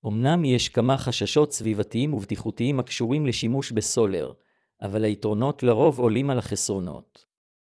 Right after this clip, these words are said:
חשוב להבטיח אספקת סולר אמינה למכשירים אלו ולבצע תחזוקה שוטפת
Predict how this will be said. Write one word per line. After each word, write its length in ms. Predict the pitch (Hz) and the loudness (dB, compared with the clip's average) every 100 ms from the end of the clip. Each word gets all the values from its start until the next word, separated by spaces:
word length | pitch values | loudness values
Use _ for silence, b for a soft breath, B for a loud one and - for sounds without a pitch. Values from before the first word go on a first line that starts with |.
| _ _ _ _ - | _ _ _ _ -6
חשוב 400 | 127 - 202 190 | -4 2 2 4
להבטיח 500 | 110 95 - 135 - | 2 0 0 0 0
אספקת 480 | - - - 123 - | -4 -4 2 0 2
סולר 440 | - 131 110 113 | 2 4 4 2
אמינה 340 | 110 110 135 | 2 2 2
למכשירים 600 | 151 120 110 - 110 135 - | 2 0 0 -4 -2 -2 0
אלו 280 | 131 131 123 | 0 2 2
ולבצע 440 | 110 104 - 160 | 0 0 0 0
תחזוקה 580 | 151 120 104 104 - 147 | 2 -2 -4 -6 0 0
שוטפת 680 | - 107 156 147 - 98 | 0 -2 0 0 -2 -8